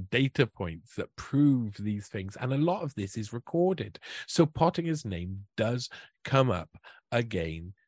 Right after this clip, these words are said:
and again. Um, and, and it's quite, uh, the, the, the actual, um, October surprise stuff w-, should,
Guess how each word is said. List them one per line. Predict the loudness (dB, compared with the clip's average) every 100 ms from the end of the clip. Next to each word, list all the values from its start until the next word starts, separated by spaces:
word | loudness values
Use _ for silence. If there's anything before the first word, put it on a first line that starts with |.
| -10
and | -4 -4
again. | -2 -2 -2 -6 -12 -20 -20 -4
Um, | 2 4 2 0 -6 -8 _ _ 0
and, | 2 2 -2 -4
and | 0 0 0
it's | -4 -6
quite, | 0 2 2 -2 -8
uh, | -6 -4 -4 -8 -14 -14 -14 -16 -14 0
the, | 2 4 2
the, | 4 4 2
the | 4 4 6 2 0 -6 -16 -2
actual, | 0 0 -4 -4 -2 -2 -4 -6
um, | -6 -4 -4 -6 -10 -6
October | -6 -6 -8 -6 -6 -6
surprise | -10 -10 -2 0 0
stuff | -4 -14 -14 -14 _ -20 -18 -20 _ -8
w-, | -6 -4 -6
should, | -4 4 6 4 2